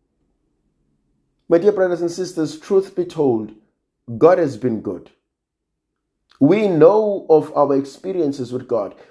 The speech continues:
We know how he has carried us through over the years.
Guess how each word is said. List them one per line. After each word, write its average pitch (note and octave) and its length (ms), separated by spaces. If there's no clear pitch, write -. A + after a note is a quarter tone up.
We E3+ 180
know F#3 320
how E3 300
he D3+ 80
has C#3+ 160
carried F3+ 420
us C3 220
through E3 480
over C3+ 200
the B2 100
years. A2+ 480